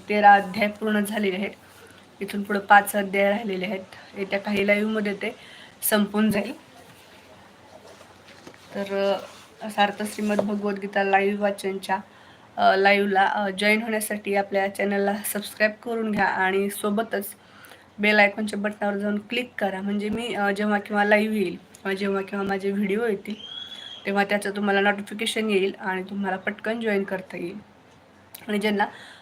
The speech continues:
लाईव्हला जॉईन करणं जमत नाही त्यांच्यासाठी सार्थ श्रीमद भगवद्गीतेचे जेवढे काही लाईव्ह व्हिडिओ झालेले आहेत त्या सगळ्यांची एक मी सेपरेट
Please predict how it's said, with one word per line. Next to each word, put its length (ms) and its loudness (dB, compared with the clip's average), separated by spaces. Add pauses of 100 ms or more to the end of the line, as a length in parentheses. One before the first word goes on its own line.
(140)
लाईव्हला 340 4
जॉईन 260 2
करणं 280 0
जमत 340 0
नाही 280 -2
त्यांच्यासाठी 600 -2 (400)
सार्थ 340 0
श्रीमद 240 -2
भगवद्गीतेचे 640 -4
जेवढे 280 0
काही 260 0
लाईव्ह 200 2
व्हिडिओ 240 0
झालेले 380 0
आहेत 120 -6 (800)
त्या 120 6
सगळ्यांची 560 4
एक 140 0
मी 220 -2
सेपरेट 400 -8